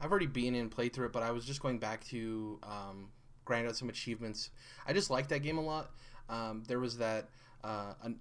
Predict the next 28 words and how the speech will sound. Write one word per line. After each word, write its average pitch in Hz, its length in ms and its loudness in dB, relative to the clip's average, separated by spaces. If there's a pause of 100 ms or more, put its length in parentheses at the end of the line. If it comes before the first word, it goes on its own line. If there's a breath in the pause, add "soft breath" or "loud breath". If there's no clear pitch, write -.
(120)
the 113 80 -8
whole 120 240 -2
thing 127 180 2
on 117 100 2
NeoGAF 117 540 2
with 117 160 2
the 123 80 2
Ori 117 180 6
and 113 80 2
the 110 60 0
Blind 113 300 0
Forest 113 320 2
developer 110 400 2
talking 113 400 -4
about 107 260 0
the 113 80 -6
Scorpio, 113 640 2 (340 loud breath)
and 127 80 -4
I 139 40 4
was 147 100 4
like, 147 100 -6
"Oh 214 120 0
yeah, 220 160 6
Ori 147 240 4
and 165 80 4
the - 20 4
Blind 147 320 0
Forest." 113 460 0